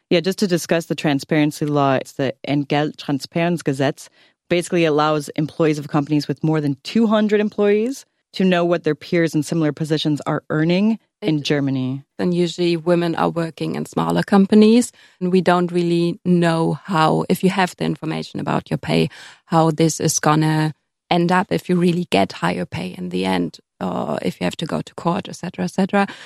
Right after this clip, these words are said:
Speaker 2: So the law needs to be adjusted, but what it did already, and this is good, is that people started to talk about money, because we have the stigma in Germany as well, über Geld spricht man nicht, you just don't talk about money. And it's important that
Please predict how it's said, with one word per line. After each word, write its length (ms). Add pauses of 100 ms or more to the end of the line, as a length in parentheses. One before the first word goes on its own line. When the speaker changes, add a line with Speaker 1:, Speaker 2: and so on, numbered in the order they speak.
(100)
Speaker 2:
So 280
the 120
law 200
needs 260
to 80
be 120
adjusted, 600
but 300
what 200
it 140
did 380
already, 480
and 180
this 160
is 140
good, 400
is 320
that 200
people 300
started 680
to 100
talk 340
about 280
money, 400 (120)
because 380
we 80
have 280
the 80
stigma 520 (580)
in 120
Germany 380
as 140
well, 220
über 180
Geld 220
spricht 320
man 160
nicht, 160
you 80
just 300
don't 180
talk 260
about 280
money. 420 (140)
And 340
it's 380
important 520
that 160